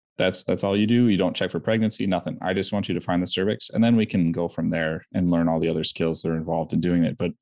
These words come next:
that's the first step for, for almost everything, is just go in, figure out what you're feeling, and, and find the cervix first.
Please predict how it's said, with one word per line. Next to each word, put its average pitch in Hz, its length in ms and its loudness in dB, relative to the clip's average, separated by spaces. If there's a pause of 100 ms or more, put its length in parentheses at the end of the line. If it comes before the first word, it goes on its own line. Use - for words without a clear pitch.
(380)
that's 95 200 0
the - 60 -4
first 80 260 -2
step - 320 -2
for, 82 300 -2
for - 180 -2
almost 85 300 0
everything, 80 460 -2
is 78 160 -6
just 85 220 -6
go 101 180 2
in, 87 200 2 (200)
figure 107 220 4
out 95 100 4
what 95 140 0
you're 87 60 -2
feeling, 90 280 0
and, 82 200 0
and 82 140 -8
find 82 180 0
the - 60 0
cervix - 360 -4
first. - 380 -8